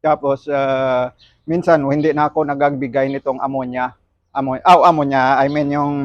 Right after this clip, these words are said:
molasses. At saka ito, hindi ko binibigay. Pero worst ang nangyayari doon dahil nga marami pang casualty.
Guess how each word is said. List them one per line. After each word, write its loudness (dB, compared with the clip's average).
molasses. 0
At 2
saka 4
ito, 0
hindi -2
ko -4
binibigay. -2
Pero 6
worst 6
ang 0
nangyayari 4
doon -2
dahil 0
nga -8
marami 4
pang -2
casualty. -4